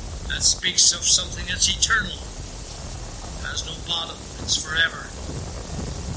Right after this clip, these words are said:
And a great chain in his hand, and he laid hold on the dragon, that old serpent,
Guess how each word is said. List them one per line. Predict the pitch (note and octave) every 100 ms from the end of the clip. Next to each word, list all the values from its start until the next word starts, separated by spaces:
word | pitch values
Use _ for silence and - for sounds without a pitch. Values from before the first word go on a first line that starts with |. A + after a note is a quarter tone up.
| - - - F3+
And | F#3
a | F#3
great | A3+ C4 -
chain | - C#4 C4+ G#3+ F3 - - - - -
in | F3+
his | E3+ -
hand, | F3 F#3+ G#3 G#3 - - - - - -
and | F#3
he | F#3+
laid | B3 B3+ -
hold | C4 A#3 G3+
on | F#3+
the | F#3
dragon, | F3+ G#3 G#3 G3 F#3 F3+ - -
that | G3 G3+
old | G#3 A3+
serpent, | - - C4+ A3 F#3+ F#3